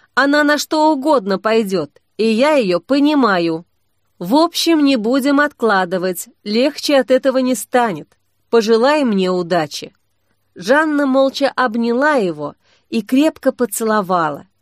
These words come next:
Быстрым поцелуем не обошлось, ей не хотелось от него отрываться. Ахлейн с радостью поддержал процесс,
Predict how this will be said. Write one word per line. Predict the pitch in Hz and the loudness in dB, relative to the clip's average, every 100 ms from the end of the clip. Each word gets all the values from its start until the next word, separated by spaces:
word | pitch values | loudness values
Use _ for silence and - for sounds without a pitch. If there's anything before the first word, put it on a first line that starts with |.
| _ _ _ - | _ _ _ -6
Быстрым | 180 254 - 214 214 | -2 -2 -2 -4 -2
поцелуем | 208 208 208 220 277 285 | -4 -2 -2 0 0 2
не | 269 269 | 2 2
обошлось, | 277 294 302 - 180 170 - - | 2 0 -2 -4 -2 -4 -6 -16
ей | - 196 226 | -6 0 2
не | 262 | 0
хотелось | 285 330 330 247 208 208 | 0 -2 0 0 0 -2
от | 214 | -4
него | 226 220 214 | -2 0 0
отрываться. | 208 220 208 208 196 - 196 196 _ _ _ _ - | 0 -2 0 0 -2 -6 -6 -8 _ _ _ _ -4
Ахлейн | 175 175 175 185 262 269 | -4 -2 -2 0 2 0
с | 262 214 | -2 -2
радостью | 220 269 262 233 - 233 | 0 0 -2 -6 -8 -8
поддержал | - 208 165 190 160 185 190 196 | -4 -4 -2 -4 -2 -2 -2 -2
процесс, | 185 - - 262 254 | -4 -4 0 0 0